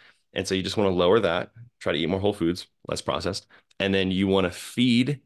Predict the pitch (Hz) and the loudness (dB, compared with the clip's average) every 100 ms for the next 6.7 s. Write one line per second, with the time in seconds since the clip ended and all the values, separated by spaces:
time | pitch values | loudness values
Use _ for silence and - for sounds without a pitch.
0 | - 98 95 87 - 107 98 98 - 120 | -4 0 2 2 2 0 2 -2 0 -2
1 | - 98 - 101 - - 127 131 117 98 | 0 -4 -2 -4 -4 -4 2 2 2 -2
2 | 95 87 - - - 110 131 120 92 82 | -2 -2 -6 -8 0 4 6 4 2 0
3 | 78 - 80 71 - - 101 85 - - | -4 -2 -4 -4 -8 -4 0 0 -4 -20
4 | - _ - - 120 98 90 90 156 - | -20 _ -2 4 4 4 2 2 -2 -4
5 | - - _ _ 98 92 95 95 - 95 | -12 -12 _ _ -2 -2 0 0 0 -2
6 | 92 90 80 - 98 101 113 | -2 -2 -2 -2 2 2 2